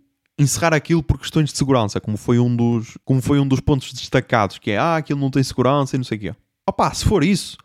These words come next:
mas se for para transformar aquilo numa cena nova, ok. Porque é tal cena, meu. Nós na própria cidade do Porto temos o exemplo do Mercado do Bolhão, que estava a cair de podre, ok? E foi restaurado. Pode agradar a uns,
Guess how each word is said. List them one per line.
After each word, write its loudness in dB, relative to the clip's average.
mas 2
se -10
for 0
para 0
transformar 0
aquilo 2
numa 0
cena 0
nova, 0
ok. -4
Porque 0
é -4
tal -2
cena, 0
meu. -2
Nós -2
na 0
própria 0
cidade 2
do -2
Porto 0
temos 0
o 2
exemplo 0
do -4
Mercado 0
do 2
Bolhão, 2
que -14
estava 0
a -4
cair 0
de -12
podre, -4
ok? 0
E -10
foi 0
restaurado. -2
Pode 0
agradar 0
a 2
uns, -2